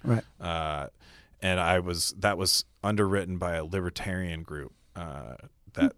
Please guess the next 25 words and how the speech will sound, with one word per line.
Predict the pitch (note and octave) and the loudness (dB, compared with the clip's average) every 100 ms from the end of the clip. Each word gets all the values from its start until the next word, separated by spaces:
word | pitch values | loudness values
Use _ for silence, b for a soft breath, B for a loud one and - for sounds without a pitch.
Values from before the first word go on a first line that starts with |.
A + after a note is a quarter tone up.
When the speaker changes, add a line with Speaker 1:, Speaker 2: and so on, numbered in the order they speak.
| _ - | _ -8
Speaker 2:
that | E2 D2 | -6 -4
I | D2+ | -6
had | - - | -8 -8
come | - F#2+ | -4 -4
into | F2 | -4
contact | - F2+ - E2+ E2 | -4 -4 -2 -4 -2
with | F2 E2 | -4 -4
through | - | -6
my | E2 | -6
buddy | D#2+ E2+ E2 | -4 -4 -4
Jared | F2 D2+ D#2+ | -4 -4 2
Lapidus, | G#2 A2 G#2 G#2 - - | 2 2 -2 -4 -4 -4
Speaker 1:
Mm-hmm. | C3 A#2+ E3+ - | -2 -2 -4 -8
Speaker 2:
uh, | - D2+ C#2+ C#2+ | -6 -2 -2 -2
who's | G2 F2+ | 0 2
also | F2+ - F#2+ | 4 4 2
a | |
great | F2+ F#2+ | 0 -2
writer | D#2+ F#2 F#2+ | 0 0 0
and | F#2+ | -2
director | F#2+ F#2 - F#2+ | -4 -4 -6 -10
in | |
his | E2 F2+ | -8 -6
own | F#2 G#2 | -4 -2
right. | A#2 | -4